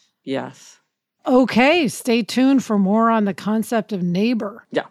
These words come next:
Speaker 2: And then finally, Gretchen, December. And the subject for December is onward.
Speaker 1: It's onward. So that's kind of like a wrap up where I will reflect, refine,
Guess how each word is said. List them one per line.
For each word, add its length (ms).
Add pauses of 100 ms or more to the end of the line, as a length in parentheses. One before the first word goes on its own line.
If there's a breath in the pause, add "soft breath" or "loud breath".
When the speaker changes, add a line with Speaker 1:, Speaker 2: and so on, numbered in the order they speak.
(180)
Speaker 2:
And 220
then 160
finally, 400
Gretchen, 460
December. 880
And 240
the 320
subject 480
for 140
December 500
is 160
onward. 880
Speaker 1:
It's 200
onward. 520
So 100
that's 280
kind 240
of 80
like 160
a 80
wrap 420
up 320 (240 soft breath)
where 340
I 140
will 380
reflect, 840 (340 soft breath)
refine, 1000